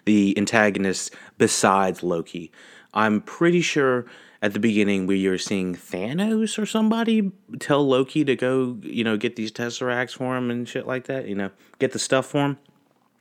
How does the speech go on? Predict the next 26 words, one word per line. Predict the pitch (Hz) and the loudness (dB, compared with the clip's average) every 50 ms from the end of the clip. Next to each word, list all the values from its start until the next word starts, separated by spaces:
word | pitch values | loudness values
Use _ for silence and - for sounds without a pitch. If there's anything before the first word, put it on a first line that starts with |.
| _ - - _ | _ -20 -14 _
And, | - 107 107 107 104 104 101 101 95 | -2 0 0 2 2 2 2 0 0
uh, | 98 98 95 92 90 - - - - - - - - _ | 0 0 0 -2 -4 -6 -10 -20 -20 -20 -20 -20 -8 _
the | - 120 - | -2 0 2
alien | 127 143 151 143 131 117 107 | 4 4 6 6 4 4 2
creatures | 98 - - 101 95 - - 95 92 92 - - - _ - - - - - - _ _ _ - | 0 0 -2 -2 -2 0 -2 -2 -2 -2 -4 -8 -12 _ -20 -20 -20 -20 -20 -20 _ _ _ -4
are | 95 98 98 98 95 95 95 95 95 92 - _ _ _ _ _ _ _ _ - | 0 2 2 4 4 2 2 0 -2 -4 -8 _ _ _ _ _ _ _ _ -4
<clears throat> | - - - 131 120 113 107 - | -2 0 -2 -2 -4 -6 -8 -6
prompting | - - 123 131 151 147 - 131 107 95 90 | -2 0 2 2 2 2 0 0 0 2 2
Loki | 95 98 98 92 - - 92 95 | 2 2 2 0 -2 -4 -6 -4
to | 90 - 95 | -4 -4 -4
go | 87 92 92 92 92 90 87 | -2 0 0 0 0 0 -2
get | 85 - - 95 87 | -4 -6 -6 -6 -6
the | - 90 | -6 -6
Tesseract | - - 92 87 - - 92 87 85 87 82 - | -6 -6 -6 -6 -6 -6 -6 -4 -4 -6 -8 -8
and, | 90 82 82 85 78 | -8 -10 -10 -10 -10
you | 85 87 | -8 -8
know, | 87 85 82 - _ - - - - - - - - _ _ _ - - - _ _ _ - | -8 -8 -10 -14 _ -20 -20 -20 -20 -20 -20 -20 -20 _ _ _ -18 -18 -18 _ _ _ -12
you | 92 90 | -10 -8
know, | 87 85 85 | -8 -8 -8
do | 82 82 95 104 110 104 | -8 -6 -2 0 2 2
what's | 101 101 95 - - | 2 2 0 0 -2
necessary, | 101 98 95 - 101 - - 92 87 90 90 87 87 87 87 | -2 -2 -2 -4 -6 -4 -2 -2 0 0 0 0 -2 -2 -4
otherwise | 85 85 85 87 87 85 87 85 85 85 85 87 87 - | -4 -4 -6 -6 -6 -4 -4 -6 -6 -6 -6 -6 -8 -8
they'll, | - 92 87 87 85 85 82 104 - - | -8 -6 -4 -4 -4 -4 -6 -10 -16 -14
you | 85 85 | -14 -12
know | 82 82 82 80 | -12 -12 -12 -14